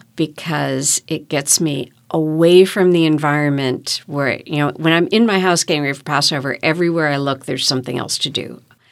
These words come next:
And, "Oh, I should go do that. Oh, I should go do that. No, I really need a moment to rest. Oh, I should go do that." If I walk around the block, I get away from all of those things, so I actually take the break. And Passover's the spring holiday.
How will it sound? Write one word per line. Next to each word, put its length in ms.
And, 380
"Oh, 180
I 60
should 180
go 120
do 160
that. 300
Oh, 160
I 80
should 180
go 140
do 140
that. 340
No, 180
I 60
really 320
need 180
a 60
moment 360
to 100
rest. 400
Oh, 100
I 80
should 180
go 140
do 140
that." 180
If 140
I 80
walk 300
around 160
the 80
block, 420
I 240
get 180
away 260
from 240
all 180
of 120
those 260
things, 380
so 120
I 320
actually 440
take 360
the 80
break. 500
And 280
Passover's 600
the 100
spring 360
holiday. 600